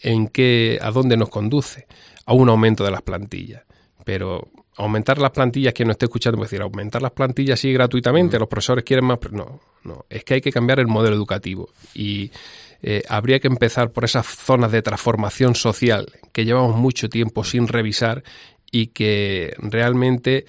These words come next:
Speaker 1: son las que, mm, digamos,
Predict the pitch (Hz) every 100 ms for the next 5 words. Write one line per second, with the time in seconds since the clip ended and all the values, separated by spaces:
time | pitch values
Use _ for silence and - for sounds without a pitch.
0 | - - _ - - 131 135 123 110 -
1 | 113 110 - - 113 107 107 107 107 104
2 | 104 - - _ _ - 107 110 113 127
3 | 131